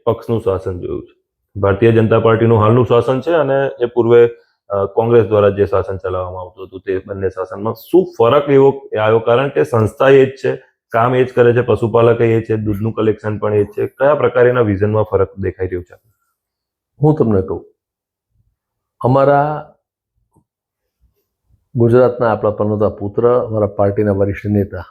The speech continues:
Speaker 2: મોદી સાહેબનું જે ગાઈડલાઈન છે, માર્ગદર્શન છે, પશુપાલકો અને ખેડૂતોની આવક બમણી કરવી. અમે એ ચોક્કસ નિયમ અને એ મોદી સાહેબના જે કામ કરવાનો સલાહ છે,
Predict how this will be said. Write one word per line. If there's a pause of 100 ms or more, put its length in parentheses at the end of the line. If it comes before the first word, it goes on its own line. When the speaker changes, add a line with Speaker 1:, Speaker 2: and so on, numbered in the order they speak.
(100)
Speaker 2:
મોદી
સાહેબનું
જે
ગાઈડલાઈન
છે,
માર્ગદર્શન
છે, (680)
પશુપાલકો
અને
ખેડૂતોની
આવક
બમણી
કરવી. (840)
અમે (300)
એ
ચોક્કસ
નિયમ (280)
અને
એ
મોદી
સાહેબના
જે (140)
કામ
કરવાનો (400)
સલાહ
છે,